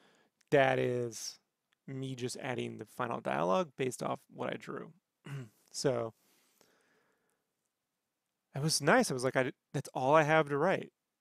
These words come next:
I don't have to write, I don't have game reviews to write. I don't have development on the Game Cave storyline to write, um, because I'm not gonna do that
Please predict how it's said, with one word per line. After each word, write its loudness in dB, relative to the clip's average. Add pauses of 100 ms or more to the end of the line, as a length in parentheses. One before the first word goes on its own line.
(140)
I -14
don't -12
have -12
to -6
write, -6 (460)
I -16
don't -14
have -16
game -14
reviews -8
to -8
write. -6 (680)
I -16
don't -10
have -10
development -10
on -16 (760)
the -10
Game -8
Cave -2
storyline -6
to -6
write, 0 (1000)
um, -10 (260)
because -10
I'm -10
not -6
gonna -10 (240)
do -6
that -6